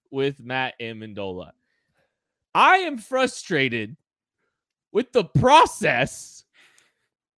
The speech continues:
that wound up with Matt Amendola as the kicker. I, this, I, here's the thing. When the news was announced that Matt Amendola was visiting the Chiefs and signing with the practice squad,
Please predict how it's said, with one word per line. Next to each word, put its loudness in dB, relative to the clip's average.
that 0
wound 4
up 4
with -4
Matt 4
Amendola 6
as 4
the -6
kicker. -2
I, 4
this, -2
I, 2
here's 2
the -4
thing. -4
When -2
the 2
news 4
was -4
announced -2
that -2
Matt 2
Amendola 2
was -4
visiting -4
the -10
Chiefs -8
and -14
signing -2
with -8
the -10
practice -4
squad, -8